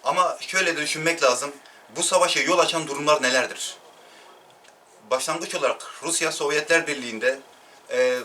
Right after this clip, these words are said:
Ukrayna'nın, Ukrayna'ya sahipti. Yani Ukrayna bir eyalet sistemiydi. Batı'nın, özellikle, e, faşist Batı'nın dayatmasıyla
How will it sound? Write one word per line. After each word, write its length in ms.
Ukrayna'nın, 680
Ukrayna'ya 460
sahipti. 500
Yani 260
Ukrayna 380
bir 120
eyalet 360
sistemiydi. 460
Batı'nın, 380
özellikle, 760
e, 420
faşist 440
Batı'nın 380
dayatmasıyla 720